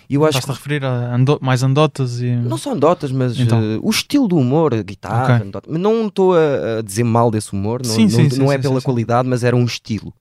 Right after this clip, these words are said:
Speaker 2: Uhum.
Speaker 1: E era muito um estilo que era associado ao norte. E eu acho que agora, também por causa disso, não consegues ter um estilo no Porto. Eu acho que o Porto,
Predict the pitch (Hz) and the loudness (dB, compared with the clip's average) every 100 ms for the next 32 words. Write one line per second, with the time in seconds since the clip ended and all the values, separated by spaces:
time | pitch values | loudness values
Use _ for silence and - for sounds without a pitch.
0 | _ 131 135 123 135 147 143 143 135 151 | _ 0 2 2 2 0 -4 -6 -6 -8
1 | - 143 135 135 139 127 117 90 - 135 | -4 -4 -4 -6 -2 -2 -2 -4 -2 2
2 | 139 131 - 131 123 113 123 151 147 208 | 2 2 -2 -4 -2 -4 -2 -2 0 -4
3 | - 156 127 90 90 - _ - 156 151 | -4 -8 -6 -6 -10 -14 _ 0 0 0
4 | 147 127 139 135 - 131 123 120 - 113 | -4 -6 -6 -6 -4 0 2 2 0 -2
5 | 107 - 92 - 71 113 - 117 - 123 | -2 -4 -8 -8 -4 -4 -4 -6 -2 -2
6 | 120 | -2